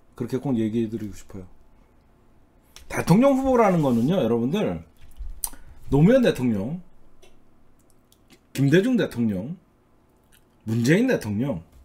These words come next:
스토리가 있어야 돼. 그렇죠? 저는 그렇게 생각해요. 적어도 추미애는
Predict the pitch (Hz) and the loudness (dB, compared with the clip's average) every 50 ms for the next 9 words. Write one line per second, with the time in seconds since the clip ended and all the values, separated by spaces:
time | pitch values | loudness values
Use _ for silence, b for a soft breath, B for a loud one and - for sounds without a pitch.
0 | _ b b b b b b b b b b _ _ _ _ _ - - - - | _ b b b b b b b b b b _ _ _ _ _ -14 -14 -14 -6
1 | - 311 302 320 285 285 220 135 - - - 151 143 131 - 95 78 - - _ | -2 0 0 2 2 2 0 0 -2 -4 -8 -10 -10 -12 -12 -14 -16 -18 -20 _
2 | _ _ _ _ _ _ _ _ _ _ _ _ _ _ _ _ _ _ _ _ | _ _ _ _ _ _ _ _ _ _ _ _ _ _ _ _ _ _ _ _
3 | _ _ _ _ _ _ _ _ _ _ - 127 117 - 180 196 - _ _ _ | _ _ _ _ _ _ _ _ _ _ -16 -16 -12 -10 -12 -12 -12 _ _ _
4 | - 151 175 180 - 165 170 190 170 160 139 113 - - 90 82 78 - _ _ | -2 0 0 0 0 0 0 2 0 0 -2 -6 -10 -14 -16 -16 -18 -20 _ _
5 | _ _ _ _ _ _ _ _ _ _ _ _ b b b b b b b b | _ _ _ _ _ _ _ _ _ _ _ _ b b b b b b b b
6 | _ - - 131 139 156 175 180 220 - - - 247 262 254 247 226 208 220 226 | _ -8 -6 -2 0 0 0 0 -2 -4 -4 -4 -4 -2 0 0 0 2 0 0
7 | 214 131 92 80 | 0 -2 -4 -6